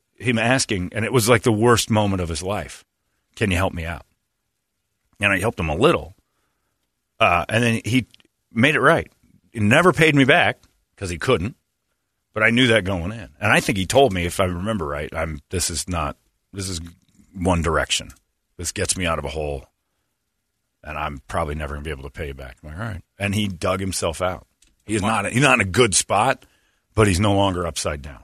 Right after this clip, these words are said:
Speaker 1: And it's, it was horrible to watch.
Speaker 2: When the market crashed, I got browbeaten to ask you for, for money.
Speaker 1: I remember that. I remember the, I remember, <laughs> I remember the, uh,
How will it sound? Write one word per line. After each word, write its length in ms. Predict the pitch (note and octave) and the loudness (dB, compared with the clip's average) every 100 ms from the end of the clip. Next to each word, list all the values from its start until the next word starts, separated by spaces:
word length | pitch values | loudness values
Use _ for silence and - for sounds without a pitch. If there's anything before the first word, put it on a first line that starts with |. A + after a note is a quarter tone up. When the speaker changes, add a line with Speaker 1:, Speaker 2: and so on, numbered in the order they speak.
| - | -6
Speaker 1:
And 140 | F#2+ | -2
it's, 220 | B2 - - | -2 -2 0
it 100 | B2+ | 0
was 160 | C#3+ - | 0 -2
horrible 520 | - - C#3 C#3+ F#2 | -6 2 4 4 2
to 60 | E2 | -2
watch. 460 | F2 A2+ - - - | -2 -2 -4 -12 -12
Speaker 2:
When 160 | B2 | -12
the 60 | A#2 | -10
market 440 | A#2 B2 D3+ D#3 | -4 -4 -4 -12
crashed, 580 | - A2 F2+ G2+ - - _ - | -6 -2 -2 -4 -10 -14 _ -16
I 80 | A2+ | -6
got 200 | G#2+ F#2+ | -4 -2
browbeaten 560 | A2 A2+ A#2 A2 A2+ G#2+ | 0 0 -2 -8 -12 -18
to 180 | - | -14
ask 320 | - G2 - G#2+ | -10 -8 -10 -16
you 140 | G2 | -20
for, 320 | - G#2+ F#2 F2 _ | -20 -16 -16 -18 _
for 120 | G2 | -20
money. 240 | F#2 F2 F2+ | -18 -12 -2
Speaker 1:
I 60 | |
remember 340 | F#2 F#2 G2+ F#2+ | 0 4 4 4
that. 220 | C#2+ C#2 | 2 2
I 40 | |
remember 240 | A2+ A2+ G#2 | 4 6 6
the, 240 | F2 D#2+ - - | 4 2 -6 -4
I 80 | G2 | 0
remember, 440 | F#2 G2 G2+ F#2 G#2 | 2 4 4 6 4
<laughs> 100 | - | 4
I 100 | C3+ - | 0 2
remember 240 | C#3 A2+ | 2 2
the, 220 | G2+ F#2+ | 0 0
uh, 260 | E2 D2+ D2+ | -2 -4 -8